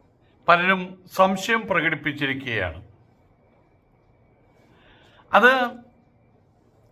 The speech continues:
ജമാഅത്തെ ഇസ്ലാമി, പോപ്പുലർ ഫ്രണ്ട്, ഇങ്ങനെയുള്ള സംഘടനകൾ വേറൊരു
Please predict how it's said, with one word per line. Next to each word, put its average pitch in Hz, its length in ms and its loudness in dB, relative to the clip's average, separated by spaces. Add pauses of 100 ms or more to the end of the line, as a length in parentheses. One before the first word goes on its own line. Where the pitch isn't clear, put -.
(360)
ജമാഅത്തെ 233 500 6 (100)
ഇസ്ലാമി, 185 540 2 (1040)
പോപ്പുലർ 190 460 2
ഫ്രണ്ട്, 170 280 2 (1160)
ഇങ്ങനെയുള്ള 240 420 2 (200)
സംഘടനകൾ 175 600 2 (2250)
വേറൊരു 247 440 6